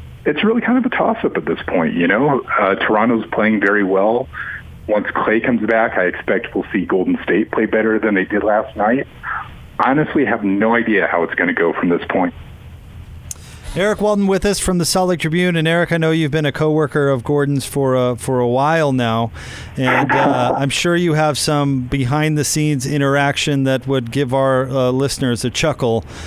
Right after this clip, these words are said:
Speaker 2: Uh, anything you want to blindside Gordon with now?
Speaker 1: <laughs> Uh, you know, Gordon and I have, uh, we had, we had one little incident way back <laughs> when,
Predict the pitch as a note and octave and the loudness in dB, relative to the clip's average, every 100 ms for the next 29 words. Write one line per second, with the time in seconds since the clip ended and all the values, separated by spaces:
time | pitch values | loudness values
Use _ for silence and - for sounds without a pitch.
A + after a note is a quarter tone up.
0 | - - B2+ B2 B2+ B2 D3+ D3+ E3+ E3 | -12 -2 2 2 0 0 -2 0 0 0
1 | D#3 D3+ D3 D#3 D#3 D#3+ D#3 D#3 D#3 D#3 | 0 0 0 0 0 0 0 0 0 0
2 | D3 D#3 D3+ E3+ - - - - - - | -2 -2 -2 -2 -6 -16 -18 -18 -18 -16
3 | - - - - - G3 - F#3+ - F#3+ | -6 -2 0 0 0 0 0 -2 -2 -4
4 | - - - C#4+ - - - - - C#4+ | -4 -8 -8 -12 -14 -16 -14 -8 -4 -2
5 | B3+ - - G#2+ G#2+ G#2+ A2 G#2+ A2 A#2 | 0 0 0 2 4 4 2 0 0 2
6 | B2 A#2 - A2+ B2 B2 G#2+ G#2+ G#2 G#2+ | 0 -2 -4 0 2 2 2 4 4 2
7 | - F#2+ F#2 F#2 F2 F2 - - - - | 2 0 2 2 2 0 -8 -14 -12 -14
8 | - B2 A#2 A2 A2+ B2 A2 G#2+ G2+ G#2 | -4 0 0 0 -2 0 2 0 -4 -8
9 | A#2+ B2 C3+ C#3 D3 D3 C#3+ C#3 C3 B2+ | -6 -2 0 2 2 2 2 2 2 2
10 | B2+ B2+ C3+ B2 A#2+ A#2 B2 A#2+ B2 A#2 | 0 0 0 0 0 0 0 2 2 2
11 | A#2+ B2 A#2 A2+ A2+ A2+ | 2 0 0 2 2 2